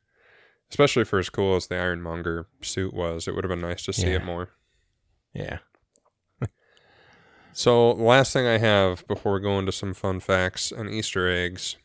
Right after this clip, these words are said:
Speaker 1: is the fact that they went with no secret identities in the M C U.
Speaker 2: Mm, mm-hmm.
Speaker 1: And that's kinda changed with Spider-Man and, you know, a couple others here and there now.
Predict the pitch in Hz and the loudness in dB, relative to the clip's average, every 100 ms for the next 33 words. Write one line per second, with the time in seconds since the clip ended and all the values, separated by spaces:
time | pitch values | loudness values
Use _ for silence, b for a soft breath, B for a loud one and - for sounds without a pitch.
0 | _ _ _ - _ - - _ _ _ | _ _ _ -20 _ -20 -20 _ _ _
1 | _ _ _ - b b b - 101 98 | _ _ _ -20 b b b 4 8 8
2 | 95 95 90 - - - 120 127 - - | 8 4 2 -4 -4 2 6 6 4 0
3 | 104 _ _ 104 98 101 107 110 110 _ | 0 _ _ 4 4 4 2 2 0 _
4 | _ _ _ 120 101 - _ _ _ _ | _ _ _ -2 -2 -4 _ _ _ _
5 | - 107 110 113 - - 120 107 107 104 | -8 0 4 4 2 -2 0 2 2 2
6 | 101 98 101 92 92 90 95 92 92 92 | 0 2 0 0 -2 -2 -4 -4 -2 -2
7 | 92 - 90 90 - 107 _ _ _ _ | -4 -6 -4 -4 -6 -16 _ _ _ _
8 | _ _ _ _ _ - 131 87 101 92 | _ _ _ _ _ -4 -2 0 0 0
9 | 104 87 104 107 113 - - _ - 143 | 2 0 0 2 2 0 -6 _ 4 6
10 | 139 - 120 110 113 113 110 101 _ _ | 6 4 4 4 2 -2 -2 -4 _ _
11 | - 107 101 95 90 92 92 90 92 117 | 4 6 6 4 0 0 -2 -4 -6 -6
12 | 98 98 - 104 95 95 95 - 98 92 | -6 -4 -2 2 4 4 4 2 -2 0
13 | 90 92 101 101 82 85 | 2 2 4 4 2 -4